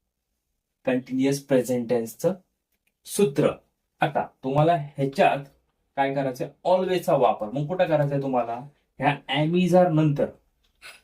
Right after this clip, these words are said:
ह्या am, is, are नंतर तुम्हाला काय करायचंय,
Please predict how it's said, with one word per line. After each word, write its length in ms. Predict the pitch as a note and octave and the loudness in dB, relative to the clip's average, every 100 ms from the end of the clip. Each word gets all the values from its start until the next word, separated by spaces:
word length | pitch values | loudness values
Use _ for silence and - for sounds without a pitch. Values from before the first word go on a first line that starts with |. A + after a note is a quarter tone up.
| _ _ _ _ _ _ _ _ _ _ _ _ _ _ _ - | _ _ _ _ _ _ _ _ _ _ _ _ _ _ _ -2
ह्या 160 | B2 - - _ | 0 0 -4 _
am, 240 | C3+ C#3+ D#3 | -2 0 -2
is, 160 | D#3+ D3 | -2 0
are 220 | D3 C#3+ | 0 -2
नंतर 260 | C3+ C3+ | -6 -8
तुम्हाला 340 | C3+ C3+ C3 B2 | -8 -8 -8 -8
काय 180 | B2 A#2+ | -10 -8
करायचंय, 420 | A2 G#2+ D#3 | -10 -10 -10